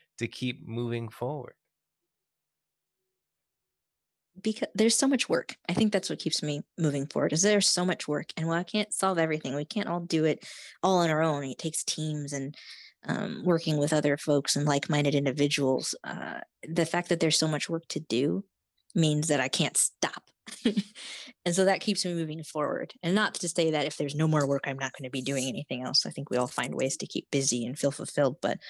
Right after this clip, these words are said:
Speaker 2: there's just so many different ways to make change and be involved in the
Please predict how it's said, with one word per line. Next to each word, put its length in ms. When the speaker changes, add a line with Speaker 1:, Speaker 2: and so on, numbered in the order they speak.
Speaker 2:
there's 220
just 200
so 220
many 300
different 400
ways 400
to 140
make 180
change 380
and 120
be 100
involved 440
in 80
the 80